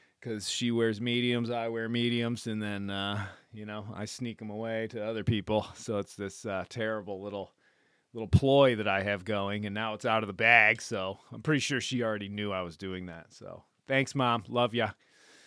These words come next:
So the link in the description for all those shirts, sweatshirts, hoodies, all that sort of stuff, even tank tops on a few of 'em.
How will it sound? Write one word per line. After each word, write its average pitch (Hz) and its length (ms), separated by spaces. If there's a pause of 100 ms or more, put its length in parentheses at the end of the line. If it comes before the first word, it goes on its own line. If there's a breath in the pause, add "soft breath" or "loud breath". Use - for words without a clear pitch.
(160 soft breath)
So 143 120
the 131 120
link 151 240
in 143 60
the 139 40
description 139 520
for 123 220
all 135 220
those 123 220
shirts, 135 420
sweatshirts, 131 540
hoodies, 131 360
all 123 220
that 123 160
sort 123 160
of 113 60
stuff, 120 260
even 135 240
tank 143 300
tops 92 420
on 98 160
a 92 60
few 110 280
of 104 120
'em. 101 160